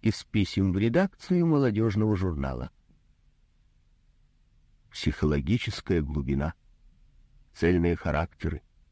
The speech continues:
сочный язык и богатство красок ставят эту монументальную эпопею в один ряд с лучшими образцами художественной литературы всех времён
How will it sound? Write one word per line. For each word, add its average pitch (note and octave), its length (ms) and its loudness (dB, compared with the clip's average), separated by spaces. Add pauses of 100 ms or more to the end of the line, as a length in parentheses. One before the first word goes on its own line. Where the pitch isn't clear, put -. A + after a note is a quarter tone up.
(260)
сочный F#2+ 480 0
язык F#2+ 420 0
и G#2 120 0
богатство G2 520 0
красок - 600 -4 (540)
ставят G#2 580 -2
эту A2+ 320 0
монументальную G#2 1160 4 (100)
эпопею G#2+ 680 0 (540)
в D#2 100 0
один G2 320 4
ряд G#2+ 240 2
с - 160 -14
лучшими C#3+ 680 0
образцами G2+ 840 0 (160)
художественной D2+ 960 0
литературы D2 720 0 (280)
всех - 500 -2
времён F#2 580 2